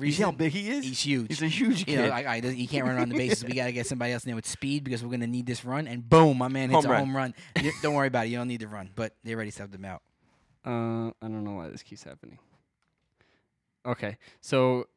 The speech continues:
Speaker 3: Christian Yelich, um, tied the most home runs in a season before, uh, May first. The other two players with fourteen are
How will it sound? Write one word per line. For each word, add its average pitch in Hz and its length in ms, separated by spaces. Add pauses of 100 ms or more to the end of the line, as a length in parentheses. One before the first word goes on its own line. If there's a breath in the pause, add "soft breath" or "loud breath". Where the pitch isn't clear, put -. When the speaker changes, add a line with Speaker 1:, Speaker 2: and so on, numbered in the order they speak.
Speaker 3:
Christian 147 420
Yelich, 127 560 (240)
um, 117 420 (280)
tied 117 540 (240)
the 117 80
most 120 400
home 120 320
runs 120 500 (580)
in 120 140
a 113 40
season 120 640
before, 113 800
uh, 107 300
May 117 260
first. 123 560 (420 soft breath)
The 110 200
other 110 180
two 117 180
players 117 460
with 110 160
fourteen 120 600
are 110 420